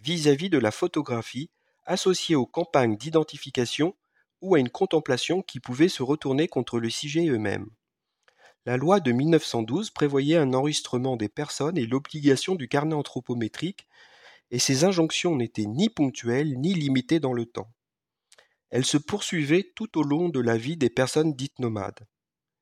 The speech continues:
Ainsi parfois, les policiers débarquaient sur les terrains pour photographier tout le monde et réaliser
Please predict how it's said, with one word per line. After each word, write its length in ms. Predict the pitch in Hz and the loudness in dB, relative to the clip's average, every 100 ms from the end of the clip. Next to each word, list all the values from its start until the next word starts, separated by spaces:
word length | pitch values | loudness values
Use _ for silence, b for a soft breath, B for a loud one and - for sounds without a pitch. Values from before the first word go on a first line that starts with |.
| _ _ - | _ _ -6
Ainsi 240 | 131 214 | -2 0
parfois, 640 | 214 156 - 117 123 - _ _ _ _ _ - | 0 -2 -2 -2 -2 -6 _ _ _ _ _ -4
les 180 | 117 | -4
policiers 560 | 117 190 208 170 - 113 | 2 2 2 -2 -2 0
débarquaient 540 | 120 175 147 - 107 | 0 2 0 -2 -8
sur 200 | 98 - | -8 -8
les 100 | 101 | -10
terrains 460 | 95 180 156 120 147 _ _ _ _ _ | -6 -2 0 -2 -6 _ _ _ _ _
pour 180 | - 107 | -16 -12
photographier 760 | - 196 170 131 127 - 175 175 | -2 0 0 0 -2 0 -4 -4
tout 140 | 175 | -2
le 120 | 151 | -2
monde 340 | 131 120 175 - _ | -2 -4 -8 -10 _
et 100 | 117 | -4
réaliser 640 | 120 190 160 131 107 110 | 0 4 4 2 -2 -2